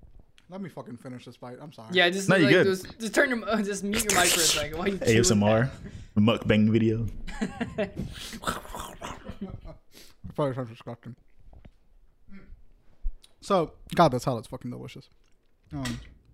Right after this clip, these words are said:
Speaker 2: Dude,
Speaker 1: so, like,
Speaker 2: love
Speaker 1: all
Speaker 2: me
Speaker 1: of the,
Speaker 2: some.
Speaker 1: all of the different, like, like, eras of Godzilla and stuff like that,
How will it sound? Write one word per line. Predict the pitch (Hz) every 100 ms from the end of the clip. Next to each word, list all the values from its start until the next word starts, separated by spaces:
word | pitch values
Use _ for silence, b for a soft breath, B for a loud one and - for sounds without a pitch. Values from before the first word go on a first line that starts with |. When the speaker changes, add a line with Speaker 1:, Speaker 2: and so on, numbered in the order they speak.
| _ _ _ _ _ _ b b b b
Speaker 2:
Dude, | -
Speaker 1:
so, | 226
like, | 226
Speaker 2:
love | 156
Speaker 1:
all | 190 311
Speaker 2:
me |
Speaker 1:
of | 262
the, | 190
Speaker 2:
some. | 180 156 -
Speaker 1:
all | 190 294
of | 285
the | 175
different, | 190 - 190
like, | 139 151
like, | 147 127
eras | 165 175 170
of | 147 127
Godzilla | 135 131 147 135
and | 123
stuff | 113 135
like | 135 -
that, | 123